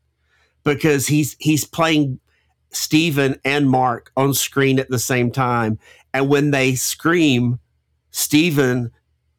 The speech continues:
is like, "Ah!" And, uh, Mark is like, "Ah!" And Steven's voice is really high. <laughs> He screams like a girl. You need to go back. And, they don't even, they don't even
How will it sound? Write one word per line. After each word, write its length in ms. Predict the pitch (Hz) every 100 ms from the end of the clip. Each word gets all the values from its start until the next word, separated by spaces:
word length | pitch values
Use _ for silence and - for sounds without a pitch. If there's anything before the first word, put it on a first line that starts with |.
| -
is 160 | 139
like, 220 | 127 120 117
"Ah!" 760 | 247 359 311 285 254 175 98 98 _ -
And, 400 | 139 131 131 127 - 135 -
uh, 240 | 127 123 -
Mark 380 | 131 151 160 -
is 160 | 120
like, 180 | 113 110
"Ah!" 320 | 151 160 135 -
And 160 | 127 113
Steven's 580 | - 165 185 156 143
voice 400 | 107 135 131 127
is 200 | 135 113
really 340 | 127 143 160 151
high. 300 | 151 139 127 -
<laughs> 80 | -
He 160 | 233
screams 560 | 226 180 190 185 170 190
like 160 | 170
a 80 | 165
girl. 420 | 151 160 151 120 - 214 196
You 100 | 190
need 160 | 196
to 100 | 214
go 200 | 196 202
back. 260 | 180 180 160
And, 180 | 170 147 -
they 140 | - 175
don't 200 | 156 190 202
even, 340 | 160 160 147
they 180 | 139 151
don't 280 | 143 160 170
even 460 | 156 143 135 127